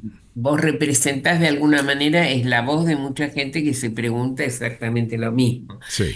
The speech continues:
Speaker 1: Y yo también.
Speaker 2: Hmm.
Speaker 1: Sí me pareció, eh,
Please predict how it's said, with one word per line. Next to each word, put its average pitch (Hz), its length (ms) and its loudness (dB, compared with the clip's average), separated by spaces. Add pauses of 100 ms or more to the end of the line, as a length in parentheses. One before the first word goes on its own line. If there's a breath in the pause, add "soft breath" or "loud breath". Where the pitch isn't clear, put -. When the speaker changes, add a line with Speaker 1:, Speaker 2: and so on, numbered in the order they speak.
Speaker 1:
Y 117 80 -8
yo 123 200 2
también. 113 540 -2 (280 loud breath)
Speaker 2:
Hmm. 104 260 6
Speaker 1:
Sí 277 600 2
me 180 160 2
pareció, 160 840 0 (420)
eh, 123 800 -4